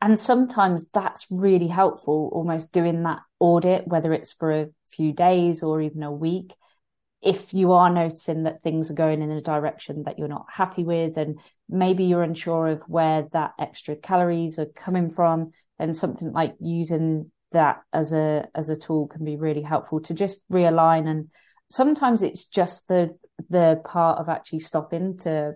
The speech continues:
put things in or to think again about, "Okay, well, I wanna get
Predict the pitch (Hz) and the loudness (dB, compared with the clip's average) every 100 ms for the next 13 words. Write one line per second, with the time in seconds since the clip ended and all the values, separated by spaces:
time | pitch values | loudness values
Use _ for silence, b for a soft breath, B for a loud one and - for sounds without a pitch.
0 | - - - 147 147 - 175 190 175 175 | -10 -12 -10 -8 -8 -2 0 2 0 -2
1 | - 156 151 147 143 b b b _ - | -4 -2 0 -2 -6 b b b _ -10
2 | 165 - 190 175 - 160 170 165 165 160 | -10 -2 0 0 -4 0 4 4 2 0
3 | 156 - 165 160 156 151 151 156 151 156 | 0 -2 -6 -6 -6 -4 -4 -4 -4 -6
4 | 151 160 - | -4 -6 -6